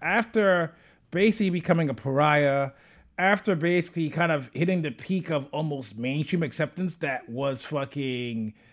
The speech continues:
you know, his last record where he's got a fucking, you know, literally traveling around with a fucking roller coaster,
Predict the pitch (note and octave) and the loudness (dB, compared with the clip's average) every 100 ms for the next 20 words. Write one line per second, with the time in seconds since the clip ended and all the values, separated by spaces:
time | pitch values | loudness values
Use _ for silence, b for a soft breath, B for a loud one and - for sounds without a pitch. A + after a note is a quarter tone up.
0 | b - B2+ C3+ A2 D3 D#3+ D3 D#3 D3+ | b -8 -4 -4 -2 0 2 0 0 2
1 | D#3+ C#3+ C3+ C3+ A#2 C3 A2+ A2+ C#3 A#2+ | 2 0 -2 -4 -6 -10 -10 -12 -12 -10
2 | A#2+ A2 - b b C3+ B2+ F#3 F#3 D#3 | -10 -10 -12 b b -4 2 4 6 4
3 | D#3+ D3+ C3+ C3+ C#3+ C3+ A#2+ A2+ D#3 C3 | 4 2 0 0 0 0 -2 -4 -4 -4
4 | B2+ A#2 F#3+ F#3+ F#3 F3 E3+ - E3+ D#3+ | -6 2 4 4 2 2 0 2 2 2
5 | D3+ | 0